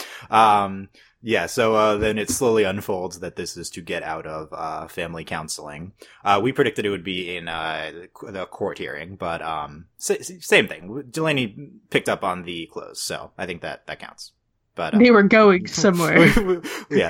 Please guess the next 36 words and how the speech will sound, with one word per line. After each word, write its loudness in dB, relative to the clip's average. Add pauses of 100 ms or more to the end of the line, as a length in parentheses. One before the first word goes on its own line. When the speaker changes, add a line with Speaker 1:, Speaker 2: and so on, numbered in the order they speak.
Speaker 1:
they 12
were 10
going 8
somewhere. 4
We 2
figured -2
that -2
out. -6
Um, -2
and -2
then -2
Rick's, 0
we 2
didn't 2
put 2
the -2
pieces 0
together 2
that -2
Rick 0
would -4
be -4
turning 0
to -4
a -12
pickle -2
to -4
get -2
out -2
of -10
it. -14
I -4
think -4
that's -6
pretty -14
great. -12